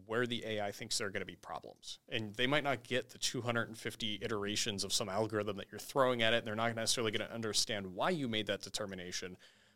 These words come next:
but sometimes that little extra piece of situational awareness is all you need. And then the nice thing is it's linked back out to all of those other products. So, like, if I pull cad data from,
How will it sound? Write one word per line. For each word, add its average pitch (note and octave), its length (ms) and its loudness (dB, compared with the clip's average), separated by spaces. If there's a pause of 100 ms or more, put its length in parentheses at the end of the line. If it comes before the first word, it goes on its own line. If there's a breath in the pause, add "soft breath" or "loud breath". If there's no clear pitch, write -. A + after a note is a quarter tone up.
but A#2 120 -2
sometimes C#3+ 500 4
that A#2 180 4
little B2+ 300 2
extra A2+ 260 -2
piece - 280 0
of A2 80 0
situational G2 800 0
awareness C3 420 4
is G#2 140 2
all G2 100 0
you E2+ 200 -10
need. F#2 380 -20 (460 loud breath)
And B2 100 2
then A#2 140 4
the G#2+ 60 2
nice C3 240 6
thing A2 160 0
is G#2 100 4
it's - 360 4 (320)
linked A#2 380 0
back G#2 260 0 (100)
out A#2+ 280 2
to D3 280 0
all G#2+ 200 2
of G2+ 100 0
those G2 200 0
other F2 160 -6
products. - 400 -4
So, - 100 4
like, G2+ 80 0
if - 140 -2
I A2+ 100 8
pull G#2+ 220 -2
cad G#2+ 320 2
data G#2 300 4
from, G2 640 2